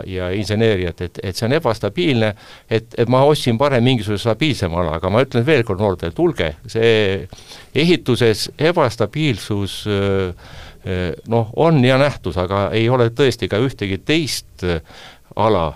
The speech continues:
kus ebastabiilsust ei ole, eks ju, nii et, et, et me ikkagi surume seda, seda pika plaani ja me loodame,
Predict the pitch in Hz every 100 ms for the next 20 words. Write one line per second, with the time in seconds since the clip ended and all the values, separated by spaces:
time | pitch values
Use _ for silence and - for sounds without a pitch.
0 | - - 104 95 131 127 92 98 101 104
1 | 87 90 120 131 95 73 - 90 82 82
2 | - 90 82 - 95 85 98 104 131 113
3 | 95 101 147 131 101 92 110 104 101 98
4 | - 101 95 151 - 113 151 156 117 107
5 | 104 104 131 127 107 98